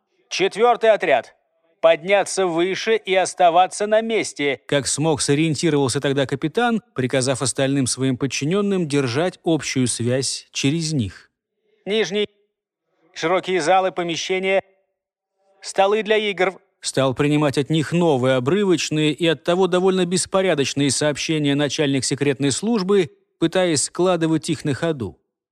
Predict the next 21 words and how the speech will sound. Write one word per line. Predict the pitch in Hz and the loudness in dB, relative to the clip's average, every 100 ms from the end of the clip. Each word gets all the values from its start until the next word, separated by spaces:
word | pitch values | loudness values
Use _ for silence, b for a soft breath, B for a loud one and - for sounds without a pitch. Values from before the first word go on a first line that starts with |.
| - | -4
Когда | 131 127 139 | -2 0 0
вдруг | 120 110 262 240 - - - - | 0 0 -2 -2 -6 -12 -12 -4
позади | 143 139 175 196 | 0 2 2 2
него | 196 196 240 | 2 2 2
за | 190 156 | 2 0
стенкой | - 220 233 196 214 | -2 0 0 0 0
раздался | 190 165 180 170 - 220 | 0 0 0 0 0 0
свистящий | - 170 170 - 202 190 139 - 170 | 0 -2 -2 0 0 0 -2 -4 -4
бой | 151 156 165 | 0 2 2
лошадиных | 143 143 147 147 156 131 | 2 0 0 0 0 -2
копыт, | - 139 - 247 - _ - | 0 -2 0 0 -2 _ -6
за | 104 123 | -4 -2
которым | 131 147 147 | 0 0 0
послышалось | 131 131 156 170 156 165 - | 0 0 0 -2 2 0 0
перекатывание | 151 147 - 196 185 170 170 165 160 | -2 -2 0 -2 0 -2 0 0 -2
каретных | - 156 160 165 147 | -2 0 0 0 -4
колес | - 143 156 233 214 - | 0 -2 2 2 0 -2
и | 165 | -2
неугомонные | 151 147 135 135 131 156 170 170 170 | 0 2 2 0 0 0 0 -2 -2
окрики | 170 151 156 151 | -2 -2 -2 -2
возничего. | 165 180 180 214 151 - 85 | -2 0 0 -4 -4 -8 -12